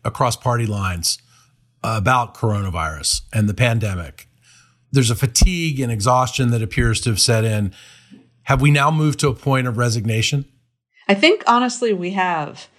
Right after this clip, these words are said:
Speaker 2: frankly. I talked to Ashish Jha, who's the Harvard School of Public Health. He's actually soon to become the dean of the Brown University School of Public Health.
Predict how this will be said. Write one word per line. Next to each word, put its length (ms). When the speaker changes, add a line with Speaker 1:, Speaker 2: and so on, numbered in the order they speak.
Speaker 2:
frankly. 380
I 80
talked 260
to 60
Ashish 420
Jha, 400
who's 300
the 400
Harvard 460
School 260
of 80
Public 280
Health. 180
He's 200
actually 300
soon 340
to 80
become 320
the 80
dean 320
of 120
the 60
Brown 300
University 500
School 300
of 80
Public 300
Health. 360